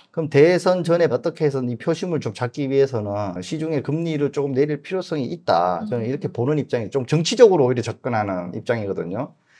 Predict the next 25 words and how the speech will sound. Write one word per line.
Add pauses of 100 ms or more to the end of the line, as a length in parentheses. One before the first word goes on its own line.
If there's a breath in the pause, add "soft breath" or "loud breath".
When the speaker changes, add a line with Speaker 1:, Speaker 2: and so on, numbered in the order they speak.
(140)
Speaker 1:
왜냐하면
우리가
아무리
경제를
분석해도 (120)
특정
정치가가
어떻게
해버리면은 (360)
어,
이
시장은
완전
바뀌어버리고 (200 loud breath)
대통령
말
한마디에
시장이
바뀌어버리고 (160 loud breath)
연준
의장
한마디에
시장이
흔들려버리기
때문에